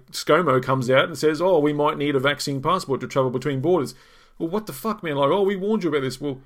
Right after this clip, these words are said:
maybe we didn't actually warn you about this. Maybe we helped kind of manifest this, this, you know, we're heading towards it. And it's, I'm not saying it's our fault, but i-, in a sense, it, you know, we've kind of steered the ship in that direction unwittingly.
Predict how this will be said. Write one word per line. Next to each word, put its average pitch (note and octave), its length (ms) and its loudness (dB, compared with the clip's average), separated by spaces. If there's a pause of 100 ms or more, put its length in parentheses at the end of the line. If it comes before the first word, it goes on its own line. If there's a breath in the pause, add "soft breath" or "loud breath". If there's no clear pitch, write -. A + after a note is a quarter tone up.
(140)
maybe E3+ 320 -2
we D3 140 0
didn't C#3+ 180 -2
actually C3+ 280 -4
warn D#3 240 -2
you F3 40 0
about B2 200 -2
this. C3 200 -6
Maybe D#3 320 -2
we C3+ 160 -2
helped C3 300 -4
kind C3+ 200 0
of A2 100 -2
manifest B2+ 520 -2
this, - 300 -8 (100)
this, B2 320 -8
you - 680 -12
know, A#2+ 40 -4
we're A#2+ 140 -2
heading D#3 180 0
towards D3 440 -2
it. - 180 -10
And C#3 120 -4
it's, C#3 180 -6 (680 loud breath)
I'm C3+ 80 -6
not F3 140 -2
saying C#3+ 140 0
it's B2 80 0
our A#2 100 2
fault, G#3 340 4
but C3 180 4
i-, - 40 -6
in D3 400 -8
a B2+ 40 -2
sense, G3 360 -4
it, C3+ 100 -6 (680 soft breath)
you C#3 100 -4
know, B2 60 2
we've C3+ 220 0
kind D#3+ 260 0
of C3 120 -2
steered D3+ 300 -2
the A#2+ 80 -6
ship D3 220 -6
in C3 80 -2
that B2+ 160 -2
direction B2+ 520 -6
unwittingly. D#3 760 -4